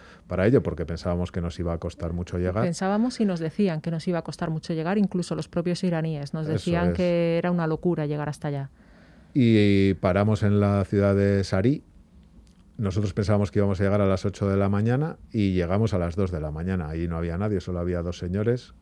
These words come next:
Speaker 1: que con el móvil les pude escribir a dónde queríamos ir y por señas, pues, uno dijo que nos, que sí que nos llevaba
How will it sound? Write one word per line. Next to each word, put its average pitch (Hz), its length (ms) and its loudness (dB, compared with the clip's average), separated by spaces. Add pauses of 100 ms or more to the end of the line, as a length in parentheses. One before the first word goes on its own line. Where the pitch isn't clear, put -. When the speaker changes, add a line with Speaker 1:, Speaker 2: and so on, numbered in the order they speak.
(260)
Speaker 1:
que 95 200 2
con 90 200 0
el 87 140 0
móvil 90 720 0
les 82 260 -4
pude 95 220 0
escribir 92 440 0
a 80 40 -2
dónde 90 220 -2
queríamos 90 460 -2
ir 139 200 0 (800)
y 107 120 2
por 92 200 0
señas, 110 440 4
pues, 98 280 0
uno 107 240 2
dijo 110 300 4
que 95 160 6
nos, 82 520 -2
que 87 120 -4
sí 87 100 -6
que 98 100 0
nos 80 160 -2
llevaba 92 380 -2